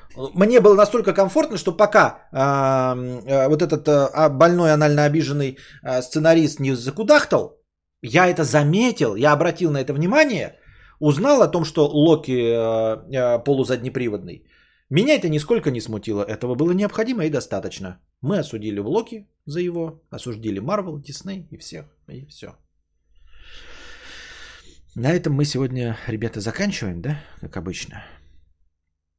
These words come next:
Офигительно содержательный стрим у нас получился.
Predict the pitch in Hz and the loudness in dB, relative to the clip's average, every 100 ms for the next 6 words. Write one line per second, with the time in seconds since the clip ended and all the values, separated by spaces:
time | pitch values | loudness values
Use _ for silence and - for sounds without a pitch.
0 | _ _ _ _ - - - 101 101 98 | _ _ _ _ -20 -18 -14 -12 -8 -6
1 | 98 95 90 _ _ _ _ _ _ _ | -6 -8 -12 _ _ _ _ _ _ _
2 | _ _ _ _ _ _ _ _ _ _ | _ _ _ _ _ _ _ _ _ _
3 | _ _ _ _ _ _ _ _ _ _ | _ _ _ _ _ _ _ _ _ _
4 | _ _ _ _ _ _ _ _ _ 101 | _ _ _ _ _ _ _ _ _ -8
5 | 101 98 95 95 - 190 110 - 85 80 | -6 -8 -10 -12 -12 -10 -10 -12 -16 -16
6 | - - | -18 -20